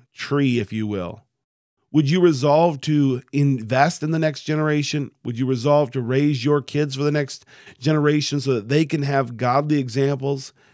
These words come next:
They can have a heart, uh, that, that pursues God. Oh, if we didn't have David, you think of all the Psalms, all the things that we wouldn't have.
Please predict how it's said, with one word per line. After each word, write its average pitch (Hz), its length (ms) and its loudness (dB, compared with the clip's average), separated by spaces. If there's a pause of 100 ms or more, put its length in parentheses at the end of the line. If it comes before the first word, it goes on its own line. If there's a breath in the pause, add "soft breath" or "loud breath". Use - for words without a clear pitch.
(100 soft breath)
They 147 140 2
can 151 120 -2
have 151 140 0
a 131 60 2
heart, 151 540 0 (440 soft breath)
uh, 127 280 -2
that, 127 240 -2
that 123 200 -4
pursues 147 640 0
God. 139 580 0 (880)
Oh, 135 240 4
if 113 100 -2
we 135 100 0
didn't 139 200 2
have 120 200 -2
David, 120 380 0
you 131 80 0
think 131 160 -4
of 120 100 -2
all 127 200 2
the 127 100 0
Psalms, 110 580 -4
all 151 280 2
the 156 100 0
things 139 340 0
that 127 120 -4
we 120 80 -4
wouldn't 120 280 -2
have. 98 480 -8